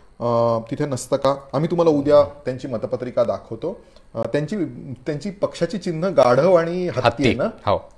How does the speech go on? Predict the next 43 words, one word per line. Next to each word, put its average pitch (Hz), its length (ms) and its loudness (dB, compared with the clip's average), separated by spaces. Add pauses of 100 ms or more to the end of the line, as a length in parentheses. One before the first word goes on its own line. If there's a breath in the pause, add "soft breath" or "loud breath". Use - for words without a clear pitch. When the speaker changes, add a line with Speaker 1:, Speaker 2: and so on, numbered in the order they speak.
(380)
Speaker 1:
गाढव 131 260 4
कोणाचं 180 340 -2
आहे? 151 280 -6
Speaker 2:
डेमोक्रॅट्सचं. 107 640 0 (400)
Speaker 1:
आणि 117 200 -6
हत्ती 170 640 -8
रिपब्लिकन. 120 440 2
Speaker 2:
रिपब्लिकन्सचा. 92 540 2
Speaker 1:
आणि 165 140 2
तिथे 226 140 2
Speaker 2:
हा. 185 100 0
Speaker 1:
इतरही 226 180 4
उमेदवार 175 440 6
असतात. - 200 -4
Actually 135 300 0
त्यांची 147 220 -8
निवडणूक 151 360 -4
खूप 170 140 -6
इंटरेस्टिंग 135 420 -2
आहे. 117 100 6
Speaker 2:
ग्रीन 127 120 4
पार्टी 123 340 4
आहे, 113 360 2
इतरही 113 320 2
Speaker 1:
हा. 117 80 4
Speaker 2:
अनेक 104 180 -2
जण 104 140 -2
Speaker 1:
त्यांना 160 180 4
Speaker 2:
आहेत. 165 140 4
Speaker 1:
दोन 175 100 6
टक्के, 175 300 2
तीन 170 200 -2
टक्के 175 280 0
मतं 147 200 -2
मिळत 139 200 -2
असतात, 127 240 -2
पण 147 240 -4
मेन 147 320 -4
दोनच 135 260 -2
पार्ट्या 95 340 -6
आहेत 90 100 -10
त्यांच्या. 95 320 -12
Speaker 2:
हा. 87 120 -8